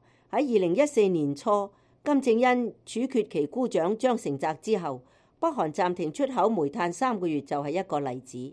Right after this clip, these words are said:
佢解釋話，煤炭出口中斷唔單止重創北韓嘅採礦行業，亦都打擊咗北韓經濟嘅各個部門，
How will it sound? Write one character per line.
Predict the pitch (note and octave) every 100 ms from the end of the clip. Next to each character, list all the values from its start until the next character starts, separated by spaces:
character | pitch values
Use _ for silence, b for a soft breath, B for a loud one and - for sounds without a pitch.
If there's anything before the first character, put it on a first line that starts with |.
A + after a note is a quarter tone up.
| - b b -
佢 | F3+
解 | E3
釋 | D#3+ F#3+
話， | D#3 B2 A#2+ b b b
煤 | F3+ F#3
炭 | A3 A3+
出 | D4
口 | B3 G3+
中 | A3+ B3 A3
斷 | D#3+ D#3+
唔 | E3+ D#3
單 | B3 B3+
止 | - F#3+
重 | A3 E3+ F3+
創 | F#3 F3 F3+
北 | B3
韓 | A#3 C#3+ C#3
嘅 | E3+ D#3+
採 | D#3 F3+
礦 | F#3+ E3
行 | D3 B2+
業， | B2 C#3 - b b
亦 | b
都 | G3 C#4+
打 | A3+ G3
擊 | G#3+ C4
咗 | G3+
北 | A3 F3+
韓 | - D3
經 | G3+ C#4+
濟 | G3+ F3+
嘅 | D#3+
各 | D#3+ D#3
個 | D#3+
部 | D3+ D3
門， | C3+ B2 A2+